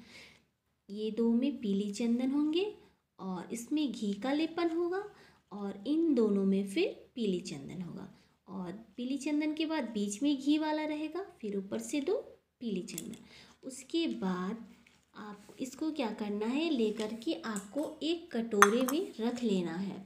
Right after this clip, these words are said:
एक कटोरे में आप उसको डाल दीजिए और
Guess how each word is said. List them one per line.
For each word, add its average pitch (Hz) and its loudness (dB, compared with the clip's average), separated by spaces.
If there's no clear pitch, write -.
एक 285 -4
कटोरे 233 2
में 277 2
आप 277 -2
उसको 311 -2
डाल 190 6
दीजिए 240 0
और 226 -4